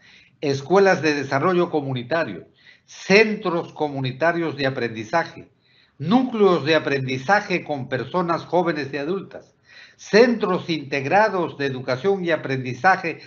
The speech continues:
con personas jóvenes y adultas, centros de aprendizaje con apoyo digital y otros. Y pensar, por ejemplo, en una nueva institución como un Instituto Nacional de Desarrollo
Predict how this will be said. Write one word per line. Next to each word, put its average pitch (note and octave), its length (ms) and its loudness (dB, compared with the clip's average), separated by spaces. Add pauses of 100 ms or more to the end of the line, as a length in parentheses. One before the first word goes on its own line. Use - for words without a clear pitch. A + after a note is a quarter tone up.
(180)
con D3 240 0
personas D3 500 0
jóvenes D#3+ 420 0
y D3 40 2
adultas, E3 560 -4 (360)
centros G3 680 2
de E3 80 4
aprendizaje C#3+ 800 -2
con C3+ 220 -4
apoyo D3+ 440 -2
digital C3+ 640 0 (120)
y B2 140 -2
otros. - 540 0 (640)
Y C3 100 -10
pensar, E3+ 460 0
por C#3 140 -4
ejemplo, D#3+ 320 -2
en D3+ 40 -4
una D#3 180 -2
nueva E3 280 0
institución C#3 800 0 (400)
como C#3+ 840 4
un F#3 320 2
Instituto E3+ 1080 0
Nacional C#3 960 2 (280)
de D#3 140 6
Desarrollo C#3+ 1160 4